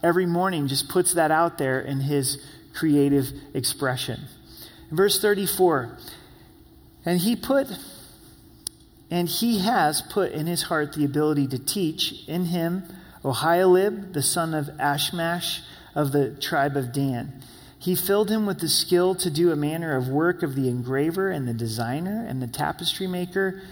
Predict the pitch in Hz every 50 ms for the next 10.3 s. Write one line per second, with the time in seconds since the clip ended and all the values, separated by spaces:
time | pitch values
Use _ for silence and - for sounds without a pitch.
0 | - - - - - 143 127 117 123 143 143 156 170 180 180 165 147 127 - 165
1 | 156 151 143 160 165 165 147 - - - - 151 156 160 160 156 131 - - -
2 | 147 143 143 143 143 143 143 - - - - - - - - - 143 139 131 120
3 | - 143 139 147 156 156 156 147 139 139 139 135 135 135 127 120 - - - -
4 | - - - - - - 156 147 165 165 165 147 - - 143 143 135 131 139 139
5 | 135 143 170 196 190 147 135 123 123 143 - - - - - - - - - -
6 | 156 151 165 160 - 185 156 135 143 151 151 147 147 156 - - - 139 147 160
7 | 160 170 185 185 175 - - 147 139 147 143 131 127 127 - - - - 147 139
8 | 127 139 139 139 139 - - 147 127 131 127 120 127 123 117 123 123 127 127 -
9 | - 113 113 120 - - 139 127 - - 131 117 - 123 123 123 120 - - -
10 | - - - - -